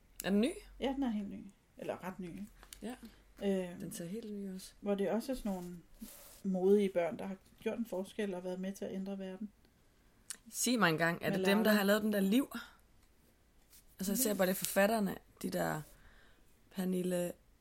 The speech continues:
Speaker 1: Engsi. Er det ikke dem, der har lavet, kan du huske, de har lavet den der billedbog, der hedder Liv? Er det,
Speaker 2: Den
Speaker 1: eller
Speaker 2: store der?
Speaker 1: Ja, den der store.
Speaker 2: Det kan da sagtens være, det, jo.
Speaker 1: Jo, det er det. De har lavet den der billedfagbog, Liv, den fantastiske
Speaker 2: Den er
Speaker 1: historie
Speaker 2: også flot.
Speaker 1: om evolution.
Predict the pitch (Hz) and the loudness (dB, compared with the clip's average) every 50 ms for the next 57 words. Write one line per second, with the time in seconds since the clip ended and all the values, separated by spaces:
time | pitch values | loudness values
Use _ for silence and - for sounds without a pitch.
0 | _ _ _ _ _ _ _ - - 196 202 214 220 220 - - - 208 202 196 | _ _ _ _ _ _ _ -6 -4 -4 -4 -4 -4 -6 -8 -8 -6 -6 -6 -6
1 | - _ _ _ _ - 185 190 202 202 220 220 226 214 208 208 214 214 208 - | -8 _ _ _ _ -6 -4 -4 -4 -4 -2 -2 0 0 0 0 -2 -4 -4 -6
2 | - 202 208 - 214 - - 208 208 208 202 - - 208 208 196 196 185 - - | -6 -6 -6 -6 -8 -6 -4 -4 -2 -4 -4 -4 -2 -2 0 0 0 -2 -2 -2
3 | 202 202 220 226 208 202 196 185 180 170 165 165 175 190 208 208 - - 196 - | -2 0 0 -2 -4 -4 -2 -2 -2 -2 -2 -2 -2 0 -2 -2 -4 -8 -6 -4
4 | 233 214 - - - - 247 247 269 311 294 302 302 294 - 175 175 185 175 180 | -4 -4 -4 -2 0 0 0 0 0 -4 -6 -6 -6 -6 -6 -4 -2 -2 -2 -2
5 | - - - - - 208 214 220 233 233 208 180 160 - - - 294 285 240 190 | -2 -4 -4 -4 -4 -4 -2 -2 -4 -4 -4 -6 -6 -8 -12 -10 -4 -4 -4 -4
6 | - - 226 262 277 - 247 220 220 214 220 208 208 202 - - - _ - 294 | -4 -6 -6 -6 -6 -8 -10 -8 -8 -8 -6 -6 -8 -8 -10 -14 -20 _ -14 -14
7 | 320 - - - - _ - 185 208 226 220 190 185 170 170 175 190 185 - - | -14 -14 -20 -20 -14 _ 4 8 8 8 8 6 4 2 2 2 0 -4 -6 -12
8 | - - - - _ - - - - 196 208 208 208 185 170 170 170 175 180 175 | -20 -20 -20 -20 _ -20 -16 -6 0 2 2 4 4 2 0 0 0 0 0 -2
9 | 165 - _ 175 175 190 190 185 - 165 160 160 160 165 160 151 143 156 165 180 | -2 -2 _ 0 0 0 -2 -2 -4 -6 -6 -4 -4 -4 -4 -4 -4 -2 -2 -2
10 | 180 - - - _ - 156 147 139 - 147 143 - - 165 160 - - 147 131 | -4 -4 -10 -20 _ -12 -12 -12 -10 -12 -12 -12 -12 -12 -12 -12 -12 -14 -14 -12
11 | - 202 208 208 190 160 156 139 - - 151 139 135 - - - 131 135 139 - | -6 -4 -4 -2 -2 -4 -4 -6 -8 -8 -8 -10 -10 -10 -12 -12 -12 -10 -12 -12
12 | - 156 151 147 | -12 -12 -12 -12